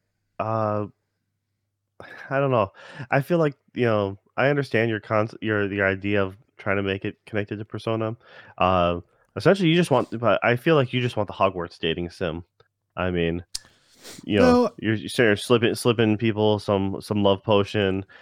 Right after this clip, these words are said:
Speaker 1: uh,
Speaker 2: 'Cause you're
Speaker 1: getting
Speaker 2: probably
Speaker 1: freaky with the
Speaker 2: thinking
Speaker 1: polymorph
Speaker 2: about,
Speaker 1: potion,
Speaker 2: like, you're
Speaker 1: right?
Speaker 2: pro-, you're probably thinking, like, the,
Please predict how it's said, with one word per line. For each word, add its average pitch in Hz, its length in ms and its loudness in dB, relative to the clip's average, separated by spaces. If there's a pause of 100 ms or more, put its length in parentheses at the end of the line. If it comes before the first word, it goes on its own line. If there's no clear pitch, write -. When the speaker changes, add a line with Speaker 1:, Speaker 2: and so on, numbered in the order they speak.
(180)
Speaker 1:
uh, 90 380 2 (320)
Speaker 2:
'Cause 180 160 0
you're 254 80 2
Speaker 1:
getting 247 120 6
Speaker 2:
probably 247 180 4
Speaker 1:
freaky 190 220 2
with 214 120 2
the - 20 4
Speaker 2:
thinking 170 160 2
Speaker 1:
polymorph 143 360 6
Speaker 2:
about, 107 100 -2
Speaker 1:
potion, 107 500 0
Speaker 2:
like, 104 80 2
you're 98 120 2
Speaker 1:
right? 110 100 2
Speaker 2:
pro-, 190 100 0
you're 202 120 -4
probably 220 160 2
thinking, 196 260 0
like, 160 200 0
the, 143 340 0